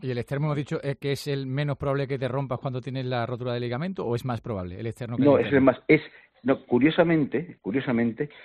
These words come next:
Speaker 2: eh, de forma aislada, el menisco interno se rompe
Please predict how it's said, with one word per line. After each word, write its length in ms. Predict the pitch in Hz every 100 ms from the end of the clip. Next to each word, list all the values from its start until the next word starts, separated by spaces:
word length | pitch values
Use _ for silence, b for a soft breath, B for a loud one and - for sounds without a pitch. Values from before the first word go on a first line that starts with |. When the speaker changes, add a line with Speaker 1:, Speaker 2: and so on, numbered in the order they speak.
| B B -
Speaker 2:
eh, 280 | 101 95 95
de 120 | 98
forma 440 | - 139 147 127
aislada, 600 | 101 95 - 127 127 180 180 B B B
el 120 | 95 92
menisco 380 | 98 120 -
interno 460 | 120 107 131 131 135
se 120 | -
rompe 460 | 104 117 120 135